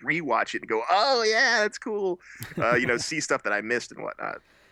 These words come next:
Speaker 2: You know, one of the things that they really establish early on is, uh, that, of course, Barry, he's always running late. Uh, you know, can't catch a break. He, he, he missed the flight that was supposed to bring him there, and then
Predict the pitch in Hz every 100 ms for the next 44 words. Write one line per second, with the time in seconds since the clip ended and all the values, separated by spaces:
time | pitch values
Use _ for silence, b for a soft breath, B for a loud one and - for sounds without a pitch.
0 | b b b b 147 151 147 143 139 170
1 | 202 196 165 151 131 135 147 143 127 -
2 | 135 131 120 - 131 123 117 131 131 123
3 | 117 107 123 107 104 107 110 - 123 107
4 | 139 165 165 131 117 139 170 160 165 165
5 | 117 98 104 - b b b - 107 104
6 | 98 123 107 - 151 143 151 131 117 147
7 | 147 143 - 127 117 123 117 113 113 117
8 | 131 180 175 - 131 151 151 147 - 131
9 | 127 147 127 123 131 123 113 175 175 175
10 | 170 147 127 120 113